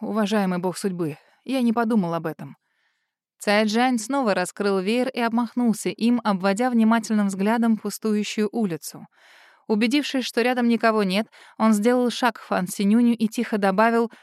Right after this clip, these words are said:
«В этой неприглядной бутылочке особое лекарство.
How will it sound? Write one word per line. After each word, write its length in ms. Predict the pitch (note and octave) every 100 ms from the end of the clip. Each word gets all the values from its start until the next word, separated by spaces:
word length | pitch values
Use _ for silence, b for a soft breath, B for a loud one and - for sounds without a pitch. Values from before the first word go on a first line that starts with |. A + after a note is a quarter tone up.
| b b b _ _ _ _
«В 200 | - D#3+
этой 280 | E3+ G3+ A3
неприглядной 680 | G#3 G3+ G3 F#3 G3 F#3+ F#3+
бутылочке 720 | F#3 F#3 C#4+ A3+ - - D3+ G3 _ _
особое 500 | E3+ F3 B3 A#3 B3
лекарство. 840 | A#3 A#3 - D3 - - C#3+ C#3+